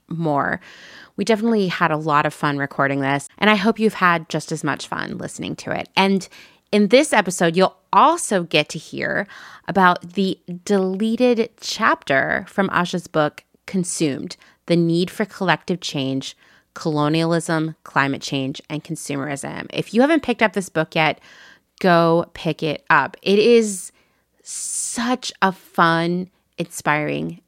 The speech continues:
educational read. Seriously, do it. You're gonna love it. And you're gonna feel so much smarter and riled up after you read it. If you're randomly tuning in to this episode, like, this is your first episode of Clothes Horse ever, please,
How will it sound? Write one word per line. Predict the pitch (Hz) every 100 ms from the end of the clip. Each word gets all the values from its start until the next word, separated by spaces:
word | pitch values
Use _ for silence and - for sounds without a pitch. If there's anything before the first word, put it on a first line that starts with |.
| -
educational | 151 160 - 139 147 131
read. | 139 131 135 -
Seriously, | - - 185 180 175 175 156 - _ _ - 180
do | 196 190
it. | 185 - - _ _ _ _
You're | 175
gonna | 170 156 156
love | 196 180 156
it. | - - -
And | -
you're | 175
gonna | 170
feel | - 165
so | - 175
much | 165 -
smarter | - 170 147 143 175 -
and | 151 151 151
riled | 156 143 143
up | 135 -
after | 147 135 -
you | 165
read | - -
it. | - - - _ _ _
If | 247 -
you're | 302 403
randomly | 330 185 196 208 233 247 240 240 240 -
tuning | - - 185 180
in | 151 151 151
to | 147
this | 143 151 -
episode, | 143 - - 135 139 147
like, | 147 -
this | 214 233 -
is | 262 185
your | 165
first | 151 - 170 170 180 -
episode | - 156 - 147 143
of | 143 143
Clothes | - 139 -
Horse | 139 139
ever, | - 131 135 143
please, | - 269 214 240